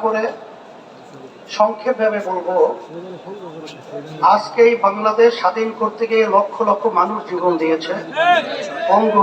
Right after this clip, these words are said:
হয়েছে, মা বোনরা এতিম হয়েছে, সন্তান হারিয়েছে, বিধবা হয়েছে। আজকে বাংলাদেশে যে পরিবেশ পরিস্থিতি চলছে,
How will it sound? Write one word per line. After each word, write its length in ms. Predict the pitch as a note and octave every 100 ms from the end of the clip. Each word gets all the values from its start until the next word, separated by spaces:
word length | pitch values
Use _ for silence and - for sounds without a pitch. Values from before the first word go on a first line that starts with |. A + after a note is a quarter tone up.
| F3+
হয়েছে, 340 | F3+ - A3 A3+ - C#4 C#4+ - F4 E4+ - - - - - F3+
মা 120 | G3+ G#3+
বোনরা 280 | A3+ A#3 A3+ G#3
এতিম 220 | G#3 A#3 G#3
হয়েছে, 280 | G#3+ A3 A3+ A3
সন্তান 320 | G3+ G#3 A3 G#3
হারিয়েছে, 420 | F#3+ G#3+ G#3+ G#3+ A3+ G#3+
বিধবা 300 | G3+ A3+ C4
হয়েছে। 300 | A#3 - - - - - E4 E4 - - - - - - - - - - - - - - - - - - - - - -
আজকে 280 | A#3 - - C4 A3+
বাংলাদেশে 520 | A#3+ B3 B3 A#3+ B3+ A#3+
যে 60 | B3 A#3+
পরিবেশ 320 | A3+ A#3 A#3 -
পরিস্থিতি 380 | G#3+ A3+ - A3+ A3
চলছে, 320 | G3+ G3 -